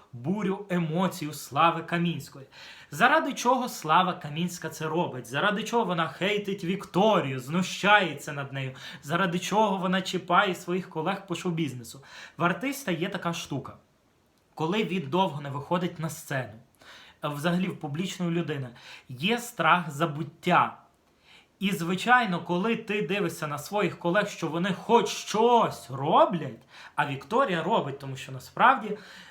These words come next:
е, не знаю, як в побуті, проте в публічному просторі вона, як людина свідома, перейшла на українську мову, тобто таким чином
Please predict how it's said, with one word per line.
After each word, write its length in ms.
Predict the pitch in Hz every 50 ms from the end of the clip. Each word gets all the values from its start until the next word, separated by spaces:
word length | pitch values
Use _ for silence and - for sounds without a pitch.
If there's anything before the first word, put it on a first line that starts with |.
| - -
е, 260 | 135 135 143 139 135
не 80 | 135 147
знаю, 280 | 135 135 170 165 147 139
як 120 | 139 -
в 40 | -
побуті, 480 | - - 185 233 233 202 208 - 196
проте 520 | 175 - - 156 156 151 - 180 175 165 143
в 140 | - - -
публічному 580 | 156 147 156 170 160 - - - 139 139 135
просторі 560 | 139 - 185 214 254 269 262 - - 208 202
вона, 340 | 180 143 156 151 143 156 156
як 160 | 135 - -
людина 320 | 139 143 131 151 151 139 135
свідома, 460 | - - - 139 147 233 277 277 240
перейшла 560 | - - 147 143 135 - - - 151 180 196
на 240 | 170 156 156 160 165
українську 640 | 165 - 151 139 - 143 147 147 156 151 - - 156
мову, 280 | 156 185 233 254 247 240
тобто 260 | - 156 135 - 139
таким 300 | 135 143 131 151 143 139
чином 300 | - - 226 233 214 185